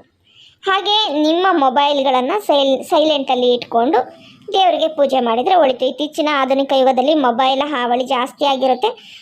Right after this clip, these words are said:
ಮೊಬೈಲಲ್ಲಿ ಏನೋ ಒಂದು ವಿಡಿಯೋಗಳನ್ನ ನೋಡ್ಕೊಂಡು ಪೂಜೆ ಮಾಡುವಂತಿಲ್ಲ. ಹಾಗಾಗಿ ಮೊಬೈಲನ್ನು ಸೈಲೆಂಟಾಗಿ ಇಟ್ಕೊಂಡು ಪೂಜೆ ಮಾಡಿ. ಇನ್ನ ದೇವರಿಗೆ ಬೆನ್ನು ಹಾಕಿ ಕೂತು ಪೂಜೆ ಮಾಡುವಂತಿಲ್ಲ.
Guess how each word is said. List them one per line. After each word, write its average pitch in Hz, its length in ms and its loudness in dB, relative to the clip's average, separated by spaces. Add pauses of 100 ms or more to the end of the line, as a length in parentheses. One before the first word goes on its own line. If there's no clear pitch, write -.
(160)
ಮೊಬೈಲಲ್ಲಿ 294 520 0
ಏನೋ 294 240 2
ಒಂದು 302 140 2
ವಿಡಿಯೋಗಳನ್ನ 269 460 2
ನೋಡ್ಕೊಂಡು 254 520 0
ಪೂಜೆ 285 240 2
ಮಾಡುವಂತಿಲ್ಲ. 247 680 0
ಹಾಗಾಗಿ 247 380 -2
ಮೊಬೈಲನ್ನು 247 520 0
ಸೈಲೆಂಟಾಗಿ 233 560 -2
ಇಟ್ಕೊಂಡು - 400 -6
ಪೂಜೆ 233 200 0
ಮಾಡಿ. 214 220 -4 (140)
ಇನ್ನ 262 160 0 (800)
ದೇವರಿಗೆ 330 680 2
ಬೆನ್ನು 294 440 0
ಹಾಕಿ 294 400 -2
ಕೂತು 311 680 0
ಪೂಜೆ 285 260 2
ಮಾಡುವಂತಿಲ್ಲ. 233 760 0